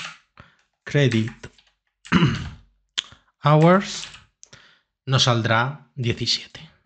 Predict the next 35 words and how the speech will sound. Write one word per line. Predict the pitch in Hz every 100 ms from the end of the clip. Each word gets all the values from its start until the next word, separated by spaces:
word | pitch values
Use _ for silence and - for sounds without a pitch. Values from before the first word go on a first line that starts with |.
| 160 - _ _ _ _ _ _ _ _ _ _ _ _ _ _ _ _ _ _ _ _
¿Veis? | 113 135 143 -
Aquí | 113 104
está, | - - -
diecisiete. | 110 110 113 - - - -
Es | - -
porque | 139 120
no | 120 120 120
he | 120 120 120 -
co-, | 123 143
eh, | 135 123 120
no | 117 120
he |
comentado | 123 117 113 120 107
todas | 110 113
estas | 120 - 135
y | 127
nos | 110 104 - -
sale | 117 107
todo | 104 147 -
esto. | - - _ - _
Pero | - 120
al | 107
final, | - 113 131 175 - _ -
eh, | 131 120 110
sale | - 113 131 -
el | 143 117
diecisiete, | 113 107 - 113 123
que | 117 107
es | - - _ _ _
la | 120 104
suma | - - 139 131 139 - _ _ - _ _
de | 113 117 117
todo | - - 131 117
esto. | - - - _ -
Vale. | 113 107 -